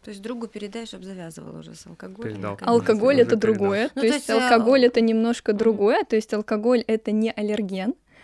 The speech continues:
Speaker 2: Мгм.
Speaker 3: Аллергены — это
Speaker 2: Белки.
Speaker 3: белки.
Speaker 2: Мгм.
Speaker 3: Да. То есть белок — молока,
Speaker 1: О,
Speaker 3: яйца,
Speaker 1: ничего себе.
Speaker 3: рыбы и так далее. То есть пшеница той же самой. Опять же, белок, глютен. <laughs> Вот, то есть это всё идёт как
Speaker 1: Ну, это мы
Speaker 3: раз-таки
Speaker 1: про
Speaker 3: белки.
Speaker 1: пищевую, если
Speaker 2: В
Speaker 1: только
Speaker 2: целом
Speaker 1: говорить.
Speaker 3: Да,
Speaker 2: белок
Speaker 3: алкоголь.
Speaker 1: В целом, а
Speaker 2: это
Speaker 1: запах,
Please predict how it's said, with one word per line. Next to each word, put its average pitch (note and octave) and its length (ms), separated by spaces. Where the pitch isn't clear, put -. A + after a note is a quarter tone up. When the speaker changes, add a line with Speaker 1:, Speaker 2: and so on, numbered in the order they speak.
Speaker 2:
Мгм. - 120
Speaker 3:
Аллергены — A3 680
это A#3+ 240
Speaker 2:
Белки. A#3 400
Speaker 3:
белки. G3 160
Speaker 2:
Мгм. G#3+ 160
Speaker 3:
Да. G3 220
То G#3 80
есть G3+ 120
белок — D#4 240
молока, B3 520
Speaker 1:
О, - 20
Speaker 3:
яйца, A#3 800
Speaker 1:
ничего - 100
себе. A#3+ 200
Speaker 3:
рыбы A3 160
и A3 40
так G#3+ 220
далее. G3+ 380
То G#3 140
есть G3+ 220
пшеница A3 460
той F#3+ 160
же F#3+ 80
самой. - 360
Опять G3 280
же, G3 60
белок, G#3 500
глютен. B3 560
<laughs> - 60
Вот, G#3+ 320
то G3+ 80
есть G3 200
это C4+ 220
всё B3+ 340
идёт A3 220
как - 180
Speaker 1:
Ну, G#3 60
это A3+ 160
мы B3 60
Speaker 3:
раз-таки A#3+ 120
Speaker 1:
про B3 80
Speaker 3:
белки. A3 160
Speaker 1:
пищевую, G3+ 460
если - 240
Speaker 2:
В - 40
Speaker 1:
только C#3 260
Speaker 2:
целом E3+ 200
Speaker 1:
говорить. G3+ 160
Speaker 3:
Да, G#3 320
Speaker 2:
белок G#3+ 220
Speaker 3:
алкоголь. A3 160
Speaker 1:
В A#3+ 60
целом, A#3 240
а F#3 80
Speaker 2:
это G3 80
Speaker 1:
запах, F3+ 500